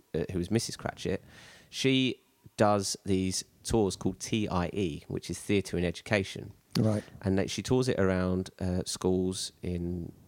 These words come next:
Speaker 1: all around Kent, you know, uh, and places. So in it's, it's a tour. The tours have different subjects. They're for, mainly for year five and year sixes, but she does tours for older kids. So they, you're talking about ten or eleven,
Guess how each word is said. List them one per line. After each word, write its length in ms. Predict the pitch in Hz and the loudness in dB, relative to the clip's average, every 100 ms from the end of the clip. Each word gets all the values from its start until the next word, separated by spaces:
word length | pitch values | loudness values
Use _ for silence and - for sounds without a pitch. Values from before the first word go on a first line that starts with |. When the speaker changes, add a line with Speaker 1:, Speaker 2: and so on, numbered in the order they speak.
| _ _ - | _ _ -6
Speaker 1:
all 180 | 104 95 | -2 0
around 320 | 90 90 90 | 0 0 -4
Kent, 400 | - 90 85 - - | -6 -4 -4 -6 -8
you 80 | 80 | -4
know, 240 | 80 85 - - | -2 -2 -6 -10
uh, 260 | - - - | -10 -8 -8
and 100 | 95 90 | -8 -4
places. 540 | 82 87 87 85 - - - - | -4 -2 -4 -4 -6 -12 -20 -14
So 440 | - 92 87 87 - _ _ _ _ | -2 2 4 2 -2 _ _ _ _
in 140 | 92 | -2
it's, 220 | 92 - - | 0 -2 -2
it's 220 | 95 - | -2 0
a 40 | 90 | -4
tour. 560 | - 127 107 101 101 - | 2 4 6 4 2 -2
The 160 | 101 101 | 0 2
tours 300 | - 143 113 | 4 2 2
have 180 | 101 - | 0 0
different 280 | 95 - - | -4 -4 -2
subjects. 400 | 76 - - - | -2 -2 -4 0
They're 100 | 95 | -2
for, 180 | - 95 | 0 2
mainly 360 | 107 113 101 90 - | 2 2 0 -2 -12
for 140 | - | -6
year 160 | 92 92 | 2 2
five 300 | - 85 85 | 2 0 2
and 60 | 85 | -2
year 80 | |
sixes, 380 | 85 - - 78 | 0 -2 -2 -6
but 140 | - - | -2 -2
she 120 | 90 | 0
does 200 | 104 95 | 0 0
tours 260 | - 95 - | 0 0 2
for 200 | 87 - - - - - - - _ _ - - - | 0 0 -4 -20 -20 -20 -20 -20 _ _ -20 -2 6
older 240 | 117 101 | 6 6
kids. 280 | 90 - 82 | 0 -2 2
So 120 | - | 4
they, 160 | 110 120 | 6 6
you're 180 | - 139 | 6 6
talking 260 | 175 127 | 6 6
about 260 | 110 110 - | 4 4 2
ten 240 | - 120 | 4 6
or 80 | 104 | 6
eleven, 520 | 95 92 85 85 90 | 6 4 4 2 2